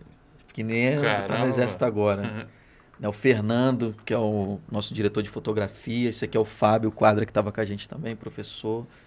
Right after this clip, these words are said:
Speaker 1: James.
Speaker 2: Hum.
Speaker 1: Nossa, a galera é, tá todo mundo maior do que eu. <laughs>
Speaker 2: Pô, é.
Speaker 1: Todo mundo maior do que eu.
Speaker 2: É, é. Pô, legal pra caramba. Bela foto. Isso aí também é uma foto da galera. Que praia é essa aí, cara?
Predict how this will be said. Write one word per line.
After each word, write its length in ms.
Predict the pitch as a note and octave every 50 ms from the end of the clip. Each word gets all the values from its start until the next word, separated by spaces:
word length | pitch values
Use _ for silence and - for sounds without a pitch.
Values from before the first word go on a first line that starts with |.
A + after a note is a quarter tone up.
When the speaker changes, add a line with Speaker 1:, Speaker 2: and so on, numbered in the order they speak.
| - -
Speaker 1:
James. 680 | - - G#2 G#2+ A#2 B2 B2 A#2+ A#2 A2 G#2+ - - - - F#2+
Speaker 2:
Hum. 580 | F#2+ F#2+ F#2+ F#2+ F#2 F#2 F2+ - F2+ F#2+ F#2 -
Speaker 1:
Nossa, 260 | - A2+ - - A#2
a 40 | G#2+
galera 220 | G#2+ A2 A2 A#2
é, 240 | A#2 A2 G#2+ G2+ G2 G#2+ G#2 - - - - - - - -
tá 100 | - -
todo 120 | - E3+ E3+
mundo 140 | E3+ E3
maior 140 | D#3+ D3+ D3
do 80 | C#3+ -
que 100 | - A2+
eu. 160 | G2 F2+ F2 - - -
<laughs> 920 | - - - - - - - - - D#3+ D#3+ - - - D#3+ - - - -
Speaker 2:
Pô, 440 | - C#3+ D3 D#3 D#3+ E3 E3+ E3 C#3+
é. 180 | A#2+ A#2 A2+ A2+ A#2+ B2
Speaker 1:
Todo 80 | C3
mundo 160 | B2+ B2 A#2+ A#2+
maior 160 | A#2 A#2+ A#2+
do 60 | G#2+
que 140 | G2 G2 G2+
eu. 80 | G2
Speaker 2:
É, 240 | G2+ G2 G2 G2+ G2+ G#2
é. 300 | G#2 G2 G2 G2 G2 F#2+ F#2+ - - - - - - - - - - - -
Pô, 180 | - G#2+ G2+ G2 G2 G2 G2+
legal 420 | G#2+ G#2 G2 G#2 G#2 G2+ G2 F#2+ -
pra 100 | - G2
caramba. 460 | - - G2 F2+ F2+ F2 E2+ E2 E2+
Bela 300 | F2+ F#2 G2 G2 G#2 G#2+
foto. 600 | - - - - F2 F2 F2 F2+ - - - - - - - - - - - - - - - - - - - - - - - - - - - - - -
Isso 140 | - - G2
aí 100 | G2 G2+
também 320 | G2+ - G2+ G2+ G2+ G2
é 40 | G2+
uma 220 | G2+ G2+ G2 G2+ G2 G#2+ A2 G#2+ - - - - - - - - - - - -
foto 140 | - - G2
da 140 | G2 G#1 G#1
galera. 800 | G#1 G1+ G1+ G#1 G#1+ A1+ A1 A#1+ B1 B1+ B1+ B1+ B1+ B1+ A#2+ A2 - - - -
Que 80 | - C3+
praia 240 | B2+ - F#3 G#3 A3+
é 20 |
essa 160 | A3 A3 -
aí, 200 | A3+ G#3+ F3 A#2+ A2+
cara? 340 | - - G#2+ G2 F#2+ F#2